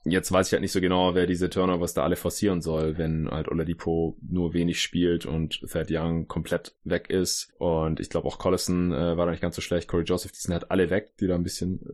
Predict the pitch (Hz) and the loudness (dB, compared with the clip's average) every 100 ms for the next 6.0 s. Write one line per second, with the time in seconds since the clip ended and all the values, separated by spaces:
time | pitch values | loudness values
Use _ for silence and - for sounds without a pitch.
0 | - - 120 - 104 104 107 95 87 - | -14 -4 -2 0 -2 0 -2 -2 -2 0
1 | 104 - 98 98 95 107 - 110 110 - | 0 -2 0 0 -2 -6 0 0 0 -2
2 | 101 101 107 - 90 - 95 95 90 90 | -2 -2 -4 -2 -2 -2 -4 -2 -2 -2
3 | 90 - 92 92 90 110 110 - 101 95 | -2 -2 -2 -2 -2 -2 -2 0 0 0
4 | - 104 90 - 98 92 82 80 80 87 | -2 -4 -6 -4 0 0 0 -2 -2 -2
5 | 80 80 82 - 78 78 - 80 78 78 | 0 0 -2 -2 -4 -2 -4 -2 -4 -6